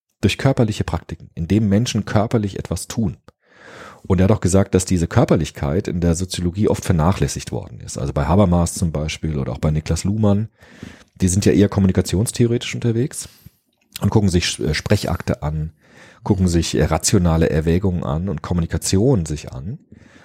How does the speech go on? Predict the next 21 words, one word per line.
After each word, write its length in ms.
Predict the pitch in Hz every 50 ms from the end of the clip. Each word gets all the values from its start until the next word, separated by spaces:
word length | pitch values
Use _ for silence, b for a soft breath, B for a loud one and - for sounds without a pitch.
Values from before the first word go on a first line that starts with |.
| B B
Und 180 | B 92 90 87
der 80 | 87
Reckwitz 260 | 95 110 - 127 -
würde 160 | - 113 104 95
sagen, 240 | 92 98 98 98
da 60 | 90 87
fehlt 460 | - - - 117 120 127 143 - -
ein 100 | 127 113
bisschen 420 | 120 113 - - 123 113 113 107
dieses, 340 | 107 101 98 92 95 - -
dieses 560 | - 90 92 - - - 90 85 85 85 85 -
Medium 540 | 85 90 98 104 120 127 127 117 110 104
des 160 | 98 95 - -
Körpers, 760 | - - 98 95 - - - 58 - - - - - - -
weil 360 | - 73 80 82 80 82 80
wir 280 | 78 80 80 80 - -
alles, 340 | - 92 123 156 160 - -
was 160 | 110 - -
wir 80 | 95 87
gesellschaftlich 600 | 90 82 87 92 - - 92 - - 80 - -
tun, 460 | - - 147 175 120 78 67 65